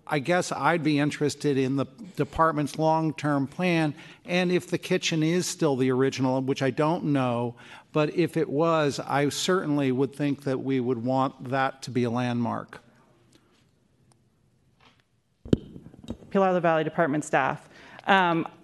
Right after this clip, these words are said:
Speaker 2: I agree with your comments that the kitchen and a lot of the gathering spaces in these, um, in these fire station buildings are certainly important, um, spaces.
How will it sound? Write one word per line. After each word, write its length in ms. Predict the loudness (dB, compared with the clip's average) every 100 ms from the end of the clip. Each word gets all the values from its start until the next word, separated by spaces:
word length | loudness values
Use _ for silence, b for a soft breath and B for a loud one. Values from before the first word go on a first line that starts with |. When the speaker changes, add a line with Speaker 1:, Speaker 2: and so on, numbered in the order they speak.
| -20 _ _ _
Speaker 2:
I 80 | 4
agree 240 | 4 4 4
with 120 | 2
your 100 | 2
comments 340 | 4 4 2
that 120 | 0
the 80 | -2
kitchen 400 | 2 2 4 2
and 280 | 4 2 0 -4 -4
a 60 | 2
lot 200 | 4 4
of 60 |
the 60 | 2
gathering 380 | 4 4 4 0
spaces 480 | 2 0 2 0 2
in 200 | 2 2
these, 540 | 2 2 0 -4 -6 -2
um, 520 | 0 0 -2 -4 -6 -10 -8 0
in 120 | 0
these 160 | 2
fire 200 | 2 2
station 300 | 2 0 2
buildings 280 | 2 2 2
are 100 | 0
certainly 640 | 2 2 2 2 2 0 B B B
important, 840 | -2 2 4 4 2 0 0 -2 0
um, 420 | 2 2 2 0
spaces. 640 | 0 0 0 0 0 -2